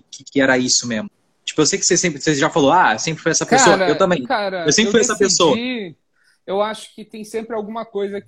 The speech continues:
Speaker 2: dá vontade na gente, né? No meu caso,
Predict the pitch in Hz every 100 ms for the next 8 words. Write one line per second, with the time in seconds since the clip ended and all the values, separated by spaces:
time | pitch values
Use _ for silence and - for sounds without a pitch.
0 | - 156 175 185 185 170 165 170 170 165
1 | 139 131 123 - 131 127 131 _ _ _
2 | _ 156 160 185 180 180 190 208 165 147